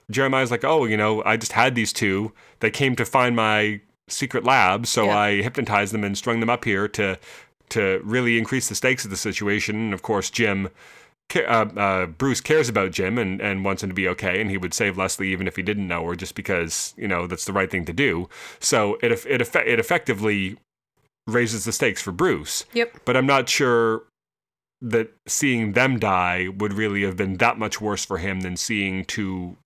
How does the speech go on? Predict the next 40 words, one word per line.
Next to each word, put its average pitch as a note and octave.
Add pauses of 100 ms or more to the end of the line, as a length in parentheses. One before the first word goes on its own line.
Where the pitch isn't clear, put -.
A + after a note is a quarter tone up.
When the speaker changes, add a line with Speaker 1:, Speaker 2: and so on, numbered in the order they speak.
Speaker 1:
random G2+
people, E2
two B2+
actors, F#2+ (240)
or G#2+
two B2
random A#2
people A2+
who G#2
had G2
been F#2+
surgically G2+
altered G2
to G2
look F2+
like F2+
his E2+
parents E2+
die. - (120)
Speaker 2:
Yep. -
Speaker 1:
I'm C3+
not C#3+
sure D3+
it C3+
would C3+
have A#2+
been G#2
that G#2+
much F2+
worse E2
for -
him, D2
so -
I'm F#2+
not F#2+
quite F2+
sure F2
Jeremiah's D#2
plan D#2
really D2